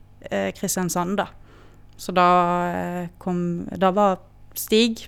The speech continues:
min mann, han var i Korea på jobb, så kjempe, kjempe langt unna, flere døgn, så det var veldig desperat. Eh, så fikk jeg min svigermor til å komme opp til, opp til meg,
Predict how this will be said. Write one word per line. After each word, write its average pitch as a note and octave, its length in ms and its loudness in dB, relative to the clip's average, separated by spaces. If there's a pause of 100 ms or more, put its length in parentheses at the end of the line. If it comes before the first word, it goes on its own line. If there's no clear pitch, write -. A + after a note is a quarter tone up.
min F#3 160 2
mann, A3+ 240 6
han F#3+ 220 4
var F#3 420 2
i F3+ 80 -2
Korea G3+ 480 2
på F3+ 480 -2
jobb, C#4+ 300 4 (920)
så G#3+ 240 0
kjempe, G#3 480 0
kjempe G#3 400 0
langt F#3+ 260 -2
unna, F#3+ 380 2
flere G#3 320 2
døgn, G#3+ 400 8
så G#3+ 140 -2
det G3 40 0
var G3 140 6
veldig F#3 300 4 (120)
desperat. G3 840 0 (680)
Eh, F3 320 -6
så F3+ 100 -8
fikk - 360 -10
jeg F#3+ 360 -2
min F3 220 -2
svigermor G3+ 560 0
til G3 160 -4
å - 20 -8
komme F3 300 0
opp - 220 -8 (100)
til, F3+ 560 -2 (160)
opp - 100 -8
til A3+ 140 0
meg, D#4+ 160 4